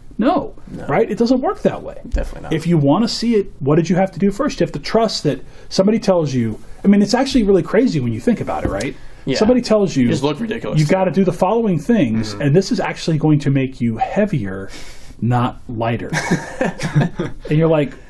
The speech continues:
Speaker 1: "Um, how's that work?"
Speaker 2: I'm sweating a lot.
Speaker 1: Right? 'Cause I sure am working hard,
Speaker 2: <laughs> Yeah.
Speaker 1: right? I mean, logically, I mean, it, it makes sense if you understand all of the,
Speaker 2: Yeah.
Speaker 1: you know, medical stuff.
Speaker 2: Right,
Speaker 1: I'm sure
Speaker 2: sure.
Speaker 1: Davis could explain it all to you.
Speaker 2: Physiology,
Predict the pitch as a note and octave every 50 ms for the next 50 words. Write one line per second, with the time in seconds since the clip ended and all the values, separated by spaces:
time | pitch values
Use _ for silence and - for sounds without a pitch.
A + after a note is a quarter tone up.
0 | - - - D3 C#3 C3 B2+ C3 B2 B2 A#2+ A#2+ A#2+ - - - - - - -
1 | - - - - - - - - - A3+ D#4+ D4 - - - D#3+ F#3 G#3+ - A2+
2 | G#2+ G#2 - - F3 - - - - - C4+ D4 C#4+ D3+ B2+ A2+ G2 G2+ A2 B2+
3 | C#3 A#2+ - B2+ C3 D#3 D#3 - - - G#3 D4+ D4 B3+ - - A3 D3+ D4+ D4
4 | C4 B3+ G#3 D#3+ C#3+ E3+ G3 - D3+ B2 - - F#2 C3 G3+ - - C4 - -
5 | - - - C4 - - - - - - - - - - - - - E3+ F3 F3+
6 | F#3 F#3 - E3 E3 F3+ G#3 A#3+ - D4 - - - C4 A#3+ A3 B3 C#4+ - G#3
7 | A3 B3 A#3+ B3 A#3 C4 A#3+ A#3+ C#4 D#4+ F4 F4+ - - - - B3 G#3+ - -
8 | D#3+ - E3 D3+ - D3+ D3+ C3+ C3 - - - D#3+ D3 C#3 C3 B2+ B2 A#2+ -
9 | D3 C#3 C3 B2+ A#2 G#2 - A#2+ G2+ - - - C#3 C#3+ A#2+ B2+ F3 G3 - -
10 | - - G3+ - - - D3 C3+ - C#3 - B2 B2 A#2+ A#2+ A#2+ - C3+ A#2+ A2+
11 | - - - - B2 A2 G#2+ G2+ G2+ G2 A#2 A#2 G#2+ G2+ G#2+ -